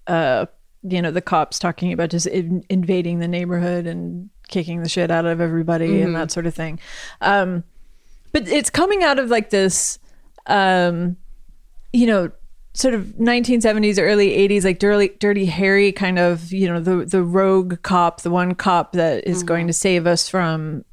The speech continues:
Speaker 1: uh, madness and, and so on. Um,
Speaker 2: Like the rogue cop as the antidote to, like, police corruption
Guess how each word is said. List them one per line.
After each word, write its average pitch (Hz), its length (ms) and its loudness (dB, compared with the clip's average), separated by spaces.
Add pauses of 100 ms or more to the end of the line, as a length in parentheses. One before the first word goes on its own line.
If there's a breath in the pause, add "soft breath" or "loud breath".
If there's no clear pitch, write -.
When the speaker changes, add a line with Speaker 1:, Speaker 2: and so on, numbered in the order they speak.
Speaker 1:
uh, 160 440 2
madness 170 720 0
and, 156 260 -4
and 160 260 -6
so 208 200 2
on. 160 260 0 (420 loud breath)
Um, 170 440 0 (720 soft breath)
Speaker 2:
Like 202 180 -4
the 202 160 0
rogue 180 340 0
cop 175 480 -2
as 160 280 -2
the - 180 -4 (100)
antidote 160 680 -6
to, 160 120 -4
like, 131 180 -10
police 156 340 -6
corruption - 720 -12